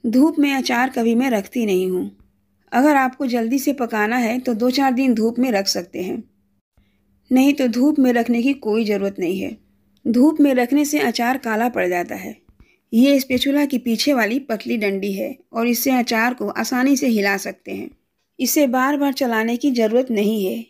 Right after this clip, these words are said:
सिर्फ आठ से दस दिनों में एक दो बार चला लें।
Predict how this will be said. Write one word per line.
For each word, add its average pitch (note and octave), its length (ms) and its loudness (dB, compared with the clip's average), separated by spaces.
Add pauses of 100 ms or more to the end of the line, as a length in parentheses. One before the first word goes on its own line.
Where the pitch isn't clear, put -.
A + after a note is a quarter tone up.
(120)
सिर्फ C#4+ 380 -4
आठ B3+ 240 -2
से C4 180 -4
दस A#3+ 220 -2
दिनों G#3+ 300 -4
में G#3 140 -4
एक B3+ 320 -4
दो C#4 120 0
बार G#3+ 200 -2
चला E3 300 -4
लें। A2 160 -8